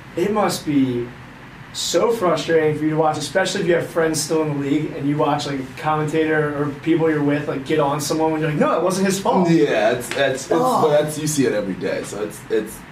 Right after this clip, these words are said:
Speaker 2: you've seen it since, it's, it's, people don't understand it.
Speaker 1: That's
Speaker 2: People don't understand.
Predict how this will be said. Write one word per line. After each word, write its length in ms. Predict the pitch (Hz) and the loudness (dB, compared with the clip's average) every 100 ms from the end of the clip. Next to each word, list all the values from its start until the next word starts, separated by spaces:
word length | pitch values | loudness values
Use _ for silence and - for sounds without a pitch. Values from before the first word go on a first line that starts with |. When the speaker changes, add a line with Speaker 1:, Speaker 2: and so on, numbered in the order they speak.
| 123 | -6
Speaker 2:
you've 160 | 120 | -4
seen 220 | - 123 | -4 -6
it 160 | 107 104 | -6 -8
since, 180 | 113 110 | -8 -6
it's, 280 | 117 - - | -6 -8 -4
it's, 340 | 113 - - - - - 135 | -4 -4 -16 -18 -20 -16 -4
people 220 | 143 120 | -2 -2
don't 220 | 120 107 | -4 -6
understand 600 | 95 95 95 87 90 95 - | -4 -6 -8 -12 -14 -14 -14
it. 60 | - - - 131 | -16 -18 -16 -6
Speaker 1:
That's 300 | 147 156 160 | 0 2 2
Speaker 2:
People 80 | 143 139 | 2 0
don't 120 | 131 | 0
understand. 680 | 131 123 117 - 123 120 - | 0 0 -2 -4 -4 -4 -10